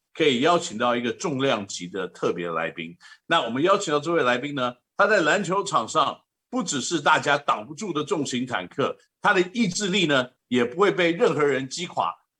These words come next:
更重要的是呢，他是一个做什么像什么。在当学生的时候呢，就是超级学霸，从来没有拿过 B，要不然他不准打篮球。那这个特别来宾是谁呢？就是荣茂，胡荣茂，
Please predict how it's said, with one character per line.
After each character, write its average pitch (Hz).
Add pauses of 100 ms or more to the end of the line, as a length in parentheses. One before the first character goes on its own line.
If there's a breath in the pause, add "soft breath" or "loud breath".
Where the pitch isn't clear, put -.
更 269
重 226
要 220
的 214
是 214
呢， 147 (180)
他 202
是 202
一 -
个 202
做 202
什 117
么 120
像 165
什 -
么。 - (300)
在 226
当 226
学 170
生 247
的 240
时 156
候 165
呢， 127 (180)
就 208
是 185
超 233
级 165
学 147
霸， 190 (280)
从 254
来 233
没 214
有 190
拿 156
过 202
B， 208
要 220
不 160
然 160
他 185
不 226
准 226
打 127
篮 110
球。 123 (180)
那 196
这 269
个 226
特 254
别 180
来 170
宾 196
是 226
谁 151
呢？ 208 (480)
就 170
是 151 (500)
荣 -
茂， 147 (180)
胡 147
荣 160
茂， 156